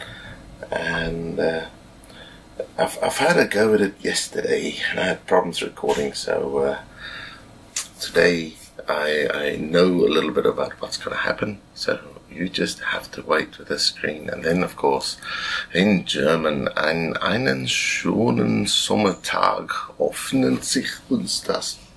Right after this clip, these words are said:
erste Fenster für ein neues Abenteuer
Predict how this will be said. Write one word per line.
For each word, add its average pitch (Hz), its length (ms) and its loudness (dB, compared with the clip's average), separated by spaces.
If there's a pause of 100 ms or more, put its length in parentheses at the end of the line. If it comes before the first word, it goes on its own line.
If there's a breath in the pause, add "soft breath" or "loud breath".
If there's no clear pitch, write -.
(240)
erste - 460 2
Fenster - 520 -2
für - 560 -2
ein - 360 -4
neues - 520 0 (420 loud breath)
Abenteuer 117 1000 2